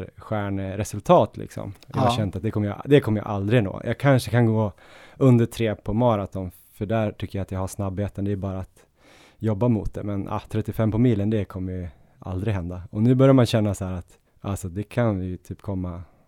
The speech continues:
Speaker 2: Det kan gå.
Speaker 1: den här säsongen liksom.
Speaker 2: Ja.
Speaker 1: Och jag tänker att det är samma för dig på maraton. Vad tänker du nu till exempel?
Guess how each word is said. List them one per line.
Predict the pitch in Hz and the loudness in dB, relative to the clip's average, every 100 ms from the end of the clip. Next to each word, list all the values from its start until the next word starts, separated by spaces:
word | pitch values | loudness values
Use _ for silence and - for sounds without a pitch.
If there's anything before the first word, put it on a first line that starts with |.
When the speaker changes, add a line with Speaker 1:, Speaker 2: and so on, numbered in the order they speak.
| - | -14
Speaker 2:
Det | 131 | -8
kan | 127 151 | -2 2
gå. | 165 - - - | 2 0 -8 -8
Speaker 1:
den | 104 | 2
här | 131 | 4
säsongen | 127 120 123 110 98 | 4 2 4 4 2
liksom. | 101 110 104 _ - | -4 -8 -12 _ -4
Speaker 2:
Ja. | 135 139 170 - - | -2 -2 -10 -16 -8
Speaker 1:
Och | 117 | -4
jag | |
tänker | - 113 110 | 0 0 0
att | |
det | 98 | -4
är | |
samma | 113 107 107 | -2 0 0
för | - | 2
dig | 120 117 - _ | 4 4 2 _
på | - | 0
maraton. | 113 131 120 113 | 4 6 6 2
Vad | 113 - | 0 2
tänker | 117 120 | 2 4
du | 135 | 6
nu | 139 170 | 8 6
till | 127 101 | 4 -2
exempel? | 107 95 95 | -4 -8 -10